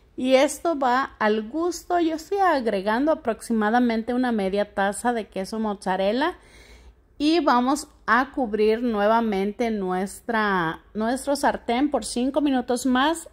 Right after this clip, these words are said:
En total son treinta minutos de cocción en nuestra carne de puerco. Y este guiso ya está listo. La verdad es que queda delicioso y es muy sencillo de preparar, muy fácil. Espero que les guste. No olviden darle like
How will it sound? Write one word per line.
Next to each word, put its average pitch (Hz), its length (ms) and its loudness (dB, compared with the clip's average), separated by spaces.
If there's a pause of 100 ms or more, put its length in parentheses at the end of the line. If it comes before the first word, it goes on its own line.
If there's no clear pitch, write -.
En 233 160 0
total 233 420 2
son 262 260 -4
treinta 247 520 -2
minutos 233 580 -2
de 214 100 -4
cocción 233 840 -2
en 196 240 2
nuestra 185 340 -4
carne 202 380 -2
de 190 100 0
puerco. 285 580 0 (520)
Y 262 240 4
este 269 400 0
guiso 247 500 -4
ya 208 280 -2
está 240 440 -2 (220)
listo. 330 680 2
La 339 120 2
verdad 233 260 0
es 285 140 -8
que 339 160 -6
queda 269 240 0
delicioso 285 800 -2
y 285 100 0
es 247 160 -2
muy 285 320 0
sencillo 277 640 0
de 254 100 -2
preparar, 226 720 -4
muy 226 240 -2
fácil. 233 680 -2 (460)
Espero 349 400 2
que 359 100 2
les 208 320 0
guste. 269 540 -2
No 294 160 4
olviden 247 540 0
darle 233 480 2
like 240 640 2